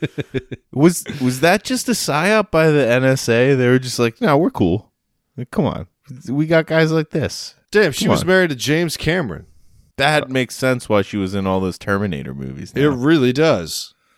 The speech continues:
Speaker 1: That's like, yeah, Adrienne Barbeau and, uh, John Carpenter type dealy. I wonder how Jim Cameron felt about her,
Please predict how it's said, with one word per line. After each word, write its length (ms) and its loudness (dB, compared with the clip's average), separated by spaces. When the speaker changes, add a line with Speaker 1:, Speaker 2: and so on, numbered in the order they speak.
Speaker 1:
That's 180 -4
like, 160 2
yeah, 120 2
Adrienne 540 0
Barbeau 600 4
and, 220 0
uh, 340 -2
John 260 -2
Carpenter 460 -2
type 240 -8
dealy. 380 -8
I 60 -14
wonder 300 0
how 500 2
Jim 240 0
Cameron 400 0
felt 300 2
about 480 2
her, 380 2